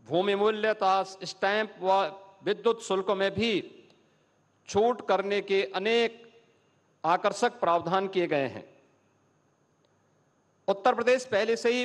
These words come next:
वैश्विक सेमीकंडक्टर डिजाइन इंजीनियर्स के हब के रूप में स्थापित हो रहा है। मीडियाटेक, ईआरएम, Qualcomm,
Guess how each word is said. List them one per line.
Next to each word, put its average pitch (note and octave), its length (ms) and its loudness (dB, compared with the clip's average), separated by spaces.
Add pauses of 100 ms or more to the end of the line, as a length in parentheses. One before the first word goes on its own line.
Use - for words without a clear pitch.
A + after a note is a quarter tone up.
(100)
वैश्विक G#3 500 -2 (100)
सेमीकंडक्टर G#3 800 -2
डिजाइन F#3+ 560 0 (1500)
इंजीनियर्स A3+ 580 2
के G#3 100 -4
हब G3 240 0
के G3+ 80 2
रूप G3+ 260 0
में G3 300 -2 (920)
स्थापित G3+ 520 0
हो D3 140 -2
रहा C#3+ 180 0
है। G2 180 -16 (1400)
मीडियाटेक, F#3+ 720 0 (960)
ईआरएम, G3+ 600 0 (1160)
Qualcomm, G3+ 580 2